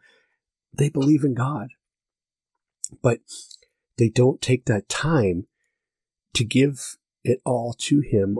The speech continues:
on a daily basis. And that's where we truly find life, when we surrender all. "All to Jesus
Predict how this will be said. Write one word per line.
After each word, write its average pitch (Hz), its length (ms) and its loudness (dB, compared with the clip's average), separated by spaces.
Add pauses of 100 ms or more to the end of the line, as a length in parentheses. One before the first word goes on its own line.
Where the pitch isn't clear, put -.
on 110 80 -6
a 110 80 -6
daily 104 360 -2
basis. - 520 -4
And 95 120 -4
that's 120 360 -4
where 95 400 -2 (1000)
we 113 120 -2
truly 101 640 0 (120)
find 87 500 -4 (760)
life, - 480 -10 (520)
when 82 200 -2
we 92 140 -2
surrender 80 600 -6
all. - 300 -12 (1800)
"All 82 220 -6
to - 120 -8
Jesus 92 600 -2